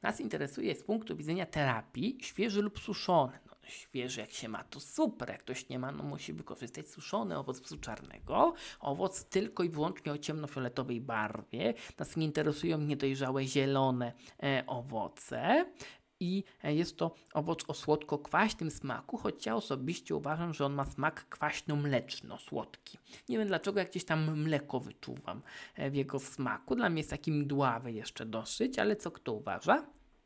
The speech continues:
No i oczywiście, e, owoce bzu czarnego pozyskuje się od połowy sierpnia aż do października. E, zbiór bzu wyłącznie w dni pogodne i suche. E, ma on pewne brzydkie tendencje do zagrzewania się, podpleśniania,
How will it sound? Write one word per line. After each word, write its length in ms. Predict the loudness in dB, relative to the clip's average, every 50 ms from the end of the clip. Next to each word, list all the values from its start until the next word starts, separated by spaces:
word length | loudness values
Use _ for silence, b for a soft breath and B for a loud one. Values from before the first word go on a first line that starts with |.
| _ _ _ _ _ _ -12 -4
No 120 | 0 2 2
i 60 | 2
oczywiście, 420 | 2 0 0 -2 -2 0 0 0 0 B B B B B B
e, 160 | 2 2 4 2
owoce 300 | 2 2 2 0 0 0
bzu 180 | -2 0 0
czarnego 400 | 0 0 0 0 0 0 0 -2
pozyskuje 400 | -2 -2 -2 -2 -2 -2 -2 -2
się 120 | -2 0 -2
od 100 | -2 -2
połowy 320 | 2 2 2 2 2 -2
sierpnia 460 | 0 2 2 2 2 0 -4 -6 -6 -4 -6
aż 320 | -4 -2 -2 -2 -2 -4
do 200 | -2 0 0 0 0 B B B B B
października. 1200 | 0 2 2 2 0 -2 -4 -2 0 2 2 2 0 0 2 4 6 6 6 2 -2 -10 -14 -14 -16 B B B B B B B B
E, 600 | 2 4 4 6 4 4 4 2 2 2 0 -2
zbiór 320 | -2 2 6 6 6 6
bzu 260 | 6 6 8 8 8
wyłącznie 720 | 10 10 10 10 10 10 8 6 4 2 -2 -2 -2 -2
w 60 | -2 0
dni 160 | 0 0 2
pogodne 500 | 2 0 2 4 6 4 4 4 2 0
i 160 | 0 -2 -6
suche. 760 | -6 -6 -4 -4 -2 -2 -2 -2 -2 0 2 4 4 4 4 2 B B B B B
E, 340 | -2 0 2 2 4 4 4
ma 280 | 4 4 4 4 4
on 260 | 2 2 2 2 0
pewne 440 | -2 -2 0 2 2 2 2 2 2
brzydkie 580 | 2 0 -2 -2 2 4 4 4 4 2 0 2
tendencje 440 | 2 2 2 2 0 -2 -2 -2 -2
do 100 | 0 2
zagrzewania 640 | 2 0 0 -2 -4 -2 2 4 4 4 4 2 0
się, 180 | -2 -2 -2
podpleśniania, 840 | -2 -2 -2 -2 -2 -2 -2 -2 -2 -2 0 0 2 2 2 2 2